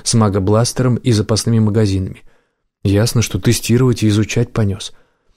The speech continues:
Правда, генерал, вернувшись, не обманул, деньги передал, все честно. Пока он занимался боевыми стрельбами и передавал оружие, дочурка успела проснуться. Выспалась, так что я напоил ее и помог выбраться из коляски.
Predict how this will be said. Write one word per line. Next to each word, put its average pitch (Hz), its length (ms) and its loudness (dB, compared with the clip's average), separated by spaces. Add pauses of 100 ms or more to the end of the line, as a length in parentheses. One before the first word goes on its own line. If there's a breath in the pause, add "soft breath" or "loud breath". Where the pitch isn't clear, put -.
(100)
Правда, 113 280 2
генерал, 117 360 2
вернувшись, 113 580 0
не 113 120 2
обманул, 107 640 2
деньги 110 400 2
передал, 101 500 0
все 117 240 -2
честно. - 520 -4 (500 soft breath)
Пока 113 240 0
он 113 80 4
занимался 113 480 2
боевыми 104 360 2
стрельбами 104 540 0
и 95 60 0
передавал 101 580 0
оружие, 110 380 2
дочурка 104 420 -2
успела 104 320 -2
проснуться. - 600 -4 (420 soft breath)
Выспалась, 117 640 -2 (240 soft breath)
так 131 160 0
что - 140 0
я 131 60 4
напоил 135 420 2
ее 110 140 4
и 104 40 2
помог 127 380 0
выбраться 127 380 0
из 107 100 -2
коляски. 95 560 -4